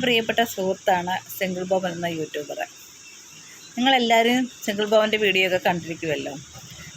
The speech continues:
ചെറുപ്പകാലം മുതലുള്ള ഓരോ ജീവിത കഥകളും നമ്മുടെ അടുത്ത് പറഞ്ഞിട്ടുണ്ടല്ലേ? ഇന്നിപ്പോൾ ഈ കഥകളെല്ലാം കോർത്തിണക്കിക്കൊണ്ട് ചെറിയൊരു പുസ്തകം സിംഗിൾ ബോബൻ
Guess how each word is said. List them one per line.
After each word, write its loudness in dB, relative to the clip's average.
ചെറുപ്പകാലം 2
മുതലുള്ള 0
ഓരോ 4
ജീവിത 2
കഥകളും 2
നമ്മുടെ 0
അടുത്ത് -2
പറഞ്ഞിട്ടുണ്ടല്ലേ? -2
ഇന്നിപ്പോൾ 4
ഈ 2
കഥകളെല്ലാം 4
കോർത്തിണക്കിക്കൊണ്ട് 2
ചെറിയൊരു 2
പുസ്തകം -2
സിംഗിൾ -2
ബോബൻ 0